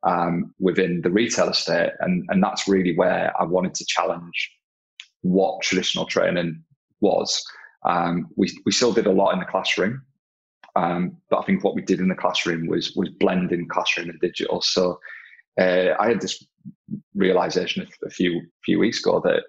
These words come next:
um, I was reviewing some old photos on my Mac, and, um, about five years ago, me and my designer at the time, we were out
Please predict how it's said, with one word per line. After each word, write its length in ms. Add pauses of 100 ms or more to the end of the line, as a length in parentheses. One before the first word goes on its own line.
um, 240
I 60
was 140
reviewing 380
some 160
old 200 (280)
photos 380
on 120
my 80
Mac, 320
and, 260 (580)
um, 440
about 240
five 240
years 280
ago, 280
me 160
and 100
my 120
designer 380
at 80
the 60
time, 420
we 140
were 140
out 260